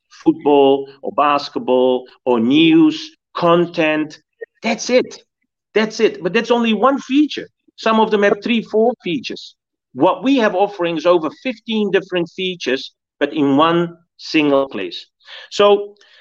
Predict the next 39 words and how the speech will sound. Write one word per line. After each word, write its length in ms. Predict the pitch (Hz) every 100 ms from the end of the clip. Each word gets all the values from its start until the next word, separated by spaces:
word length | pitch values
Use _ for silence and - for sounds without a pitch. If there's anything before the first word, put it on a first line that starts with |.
| _ 165
uh, 220 | 175 175 170 - 185
you 60 | 190
know, 100 | 190 190 - -
uh, 220 | 170 165 139 160
uh, 100 | 151 - 160
uh, 200 | 156 151 - _ 156
Iconic, 340 | 156 233 240 - - _ _ _ _ - - -
I 60 | 160
mean, 100 | 165 -
fan 140 | 233 254
engagement 360 | 190 196 190 175
is 60 | 156
a 100 | 139 180
big 100 | -
buzzword, 480 | 160 156 - 98 - - 110
right? 160 | 151 151
Has 100 | 131 135
been 80 | 127 165
going 140 | 175 170
on 120 | 170 151 -
for 200 | 123 123
years 400 | 135 196 208 196 - 117
and 100 | 113
everybody 300 | 143 139 110 104
talks 200 | 185 - 170
about 260 | 139 208 277 -
it, 60 | - 302 -
but 100 | -
there 120 | 175 185
is 100 | 160
really 180 | 196 185 175
not 120 | 170
much 200 | 160 151 -
done 120 | 143 127
with 140 | 120
it. 60 | - _ _
So 140 | -
why 360 | 165 147 175 214 180
would, 180 | 190